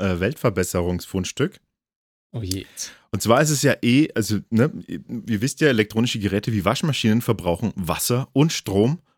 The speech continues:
Speaker 1: und schädliches
Speaker 2: Waschmittel.
Speaker 1: Waschmittel.
Speaker 2: Mhm.
Speaker 1: Ja? Und du weißt, dass wir, dass Waschmaschinen scho-, also die,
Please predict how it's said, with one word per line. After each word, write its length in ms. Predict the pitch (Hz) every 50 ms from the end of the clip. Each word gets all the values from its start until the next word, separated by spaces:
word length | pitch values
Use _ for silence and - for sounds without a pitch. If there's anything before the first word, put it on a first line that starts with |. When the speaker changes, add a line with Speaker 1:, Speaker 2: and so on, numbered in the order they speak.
| _ _ -
Speaker 1:
und 420 | 139 143 180 233 254 - - - _ _ _ _ _ _ _ _ _ _ _ _ _ _ _ _ _ _ _ _ _ _ _ _ _ _ _ _ _
schädliches 480 | - - 104 95 82 95 92 92 -
Speaker 2:
Waschmittel. 500 | 120 127 - - 113 87 80 - 82 78 - _ _ _ _ _ _ _ _ _ _
Speaker 1:
Waschmittel. 220 | 110 104 98 107 131
Speaker 2:
Mhm. 80 | - _ -
Speaker 1:
Ja? 160 | 196 - - - - - - - _ _
Und 420 | - 139 151 196 240 247 - - _ - - - _ _ _ _
du 100 | - 110
weißt, 360 | 107 104 110 165 190 - -
dass 200 | 170 147 - -
wir, 280 | 131 127 131 127 127 120
dass 260 | - 120 113 - -
Waschmaschinen 580 | 110 123 - - 151 151 - - 143 139 135
scho-, 380 | 127 - - - - - 90 - - -
also 220 | - 110 104 113
die, 200 | 101 101 98